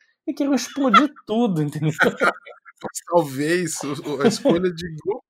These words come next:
Speaker 2: tenha sido errada, né?
Speaker 1: <laughs> Era o grupo que eu tinha, né? Na época que eu jogava não tinha essa internet, encontro, não sei o quê. Eram
Speaker 2: Sim.
Speaker 1: os caras do meu colégio que eu jogava, a gente jogava no recreio, eu depois se encontrava depois pra jogar, né? E era,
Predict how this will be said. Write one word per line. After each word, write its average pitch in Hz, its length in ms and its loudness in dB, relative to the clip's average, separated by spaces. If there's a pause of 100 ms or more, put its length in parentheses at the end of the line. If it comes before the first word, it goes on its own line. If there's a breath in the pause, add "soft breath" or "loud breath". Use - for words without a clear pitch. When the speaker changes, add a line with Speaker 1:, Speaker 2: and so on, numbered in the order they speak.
(160)
Speaker 2:
tenha 277 160 -2
sido - 240 2
errada, 123 480 2
né? 156 140 0
Speaker 1:
<laughs> - 640 -2 (500 loud breath)
Era 349 160 2
o 254 80 4
grupo 277 200 2
que - 60 2
eu 339 80 6
tinha, 294 400 0
né? 220 220 4
Na 208 420 0
época 202 460 4
que - 60 2
eu 240 40 6
jogava 190 260 6
não 339 120 0
tinha - 160 0
essa 240 160 0
internet, 170 640 0
encontro, 165 580 2
não 143 80 -2
sei 151 180 -2
o 135 40 -4
quê. 165 240 -2 (340 soft breath)
Eram 175 240 4
Speaker 2:
Sim. 294 60 4
Speaker 1:
os - 120 0
caras 180 360 2
do 196 100 0
meu 190 140 2
colégio 190 520 2
que - 60 -6
eu 180 60 4
jogava, 170 580 2
a 147 40 -2
gente 147 100 -4
jogava 147 360 2
no 156 140 0
recreio, 165 800 0 (280)
eu 151 200 4
depois 151 300 0
se 180 60 -2
encontrava 151 460 0
depois 143 300 0
pra 170 100 0
jogar, 165 600 2 (360 soft breath)
né? 131 680 -2
E 139 240 -2
era, 180 520 0